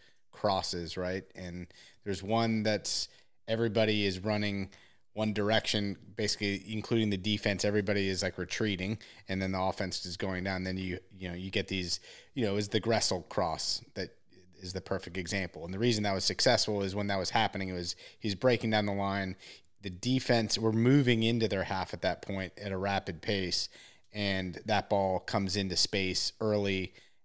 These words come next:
and, you know, with hopefully a good, good swerve to it. Versus, to your point, if the team, and, you know,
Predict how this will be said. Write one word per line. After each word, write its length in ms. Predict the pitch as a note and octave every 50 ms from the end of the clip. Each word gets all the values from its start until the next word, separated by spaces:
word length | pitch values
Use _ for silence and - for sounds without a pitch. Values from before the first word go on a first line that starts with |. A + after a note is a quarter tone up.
| _ -
and, 320 | G#2+ G2+ G2 F#2+ G2 F2
you 100 | G2+ G2+
know, 140 | F#2+ F2+ F2
with 240 | F2 F#2 F2+ - -
hopefully 360 | - - G2+ - - G2 F#2
a 60 | F2+ E2+
good, 300 | F2 F#2+ F2+ E2+ D#2+ - - - - - -
good 180 | - G2 E2+ -
swerve 380 | - - A2+ A#2 A2+ A2 G2
to 160 | - - G2 F#2
it. 120 | E2 F2+
Versus, 520 | B2+ D3+ D3 C3+ - C3 A2+ G#2+ G#2 - - - - - - - - -
to 100 | - -
your 80 | C3+ C#3+
point, 300 | - - B2 A#2 A#2 A2
if 280 | A2 G#2 - - - - - - - G2 F#2+
the 120 | G#2 G2+
team, 480 | G2 - - - C3+ C3+ C3+ B2 B2 A#2 - - _ _ _ _ - - - - - - - -
and, 120 | A2+ G#2+ G#2
you 80 | G2
know, 100 | F#2 E2